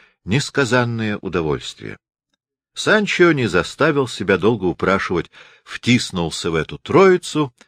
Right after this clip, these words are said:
и на правах четвертого собеседника принял участие в общем разговоре,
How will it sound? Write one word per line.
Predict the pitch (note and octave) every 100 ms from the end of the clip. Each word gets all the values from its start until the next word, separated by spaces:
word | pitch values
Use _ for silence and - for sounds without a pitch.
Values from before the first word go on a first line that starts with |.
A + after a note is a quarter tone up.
| _
и | - G3
на | C#3
правах | - G#2 F#2 E2+ -
четвертого | - - A2 F#3+ - E3
собеседника | D#3 D3 C#3 B2 C#3 B2 A2+ B2 G#2 - - _
принял | G#2+ F3 F3+
участие | D#3+ - C#3 C3 - A2+
в | E2
общем | F#2+ - G2+
разговоре, | G2+ F2 E2+ F2 F2+ F#2+ F2+